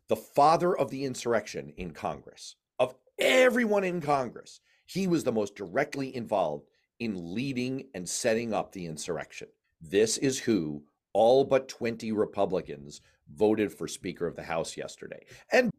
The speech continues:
by the way, this deserves to be said. There are multiple witnesses who have credibly claimed that Jim Jordan knew all about the sexual abuse going on at The Ohio State University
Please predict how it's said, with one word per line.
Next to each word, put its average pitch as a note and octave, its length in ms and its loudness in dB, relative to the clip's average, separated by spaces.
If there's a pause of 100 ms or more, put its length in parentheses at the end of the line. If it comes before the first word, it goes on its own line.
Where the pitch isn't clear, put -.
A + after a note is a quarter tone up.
by A2+ 260 4
the G#2+ 120 0
way, D#2 360 -4
this G#2 140 -4
deserves G#2+ 420 -2
to - 100 -16
be E2+ 120 -12
said. - 400 -10 (340)
There A#2+ 300 4
are A2 320 6 (160)
multiple G#2+ 580 0
witnesses - 680 -12 (340)
who A#2+ 140 2
have A2 140 2
credibly B2 520 2
claimed F2 480 -12 (460)
that A2 140 2
Jim C3 300 2
Jordan F2 460 -2 (180)
knew A#2+ 260 0 (120)
all A#2 240 8
about G2 280 0
the F2 80 -12
sexual E2 440 -6
abuse D#2 480 -10 (340)
going F2+ 300 0
on C#2+ 320 -4 (340)
at D2 260 -2 (180)
The F#2 140 0
Ohio D#2+ 300 2
State D#2 300 -10
University G2 760 -2